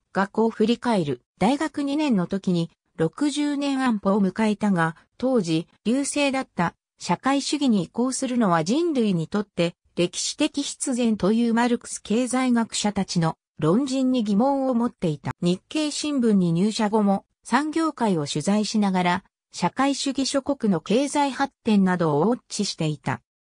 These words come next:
さらに、実地調査すべく、中国、旧ソ連、ベトナム、旧東ドイツを訪問。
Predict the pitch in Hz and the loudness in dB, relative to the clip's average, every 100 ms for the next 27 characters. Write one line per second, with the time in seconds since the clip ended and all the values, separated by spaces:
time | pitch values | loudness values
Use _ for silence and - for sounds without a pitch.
0 | _ - 294 320 247 196 196 _ _ - | _ -4 2 4 6 4 2 _ _ -2
1 | 190 - - - 294 247 202 214 202 196 | -2 -2 -6 -2 0 0 -2 0 0 0
2 | 156 - _ _ - 294 247 214 160 147 | -8 -8 _ _ -2 0 0 -2 -2 -6
3 | _ _ - 247 277 269 262 175 127 - | _ _ -2 -2 0 2 2 2 -4 -10
4 | _ - 170 233 220 202 190 - _ _ | _ -2 0 2 4 4 4 0 _ _
5 | - 269 247 240 247 - 226 233 233 202 | -6 -4 -2 0 0 0 0 0 0 0
6 | 202 175 185 190 190 185 165 | 0 2 2 2 2 2 -2